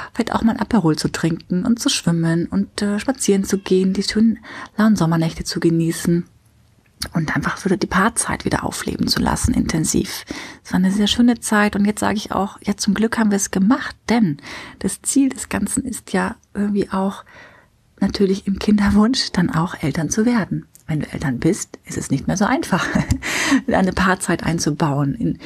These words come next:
den Urlaub so wirklich für dich zu genießen. Das ist wunderschön und anders mit Kind. Es ist einfach anders.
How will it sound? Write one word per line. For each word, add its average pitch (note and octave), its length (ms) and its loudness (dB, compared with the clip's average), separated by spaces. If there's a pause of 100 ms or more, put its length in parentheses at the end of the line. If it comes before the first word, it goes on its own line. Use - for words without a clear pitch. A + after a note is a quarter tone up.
(200)
den F#3+ 120 0
Urlaub F3 400 2
so D#3 200 2
wirklich - 460 -2
für - 180 -2
dich E3 180 0
zu - 140 -6
genießen. D#3 580 0 (320)
Das - 140 -4
ist - 180 -4
wunderschön A3 560 4
und - 240 -4
anders G#3 380 4
mit - 180 -4
Kind. - 360 0 (300)
Es - 120 -2
ist - 180 -2
einfach - 340 -4
anders. E3+ 440 -4